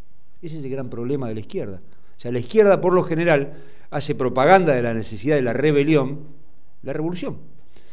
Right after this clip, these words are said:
Y cuando está delante de una cámara o cuando participa en las elecciones, no llama,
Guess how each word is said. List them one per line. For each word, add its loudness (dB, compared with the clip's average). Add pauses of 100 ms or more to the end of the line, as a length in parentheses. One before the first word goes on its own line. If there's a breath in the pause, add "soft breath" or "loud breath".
(440 soft breath)
Y -6
cuando 2
está 2
delante 2
de 6
una 2
cámara 4
o -4
cuando -4
participa -4
en 0
las -4
elecciones, 0
no -2
llama, 4